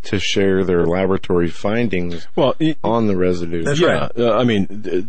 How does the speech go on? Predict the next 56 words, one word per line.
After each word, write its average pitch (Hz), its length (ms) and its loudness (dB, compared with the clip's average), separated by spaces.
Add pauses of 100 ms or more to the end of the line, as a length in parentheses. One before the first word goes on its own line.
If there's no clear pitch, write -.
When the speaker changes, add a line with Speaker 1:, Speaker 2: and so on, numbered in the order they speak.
(120)
Speaker 2:
Terry 107 280 0
sent 90 300 -2
the 80 360 -2
little, 92 340 -2
I 78 80 0
mean, 87 160 2
a 80 40 -4
little 85 280 -2 (160)
piece 110 260 0
of - 60 -2
foam, 85 440 0
right, 87 200 0
to, 78 140 0
to, 80 360 2
uh, 76 80 2
Joe. 180 140 0
Speaker 3:
Well, 175 100 2
this 196 160 0
was 170 140 0
after, 165 440 0
you 160 100 0
know, 156 80 0
Speaker 2:
Sanders. 139 220 -2
Speaker 3:
uh, 131 200 0
Joe 160 220 0
was 135 100 0
right, 165 180 0
is 135 220 0 (280)
once 196 280 0
he 196 60 2
was 147 140 2
frustrated, 180 440 0
he 135 80 -2
couldn't, 165 200 -2
'cause 147 140 -2
the 147 120 0
F 175 100 -4
B 160 80 0
I 202 140 0
wouldn't 147 220 -2
tell 190 240 0
him, 135 200 -2 (460)
then 151 120 2
they 156 180 2
all 170 220 2
thought 170 300 -2
that 131 100 -6
this 139 160 -4
was, 135 140 -2
you 123 100 -2 (160)
know, 139 220 -2
very, 139 420 0 (140)
uh, 107 360 -4 (720)
indicative 151 440 2
of 117 120 -2
something. 180 380 0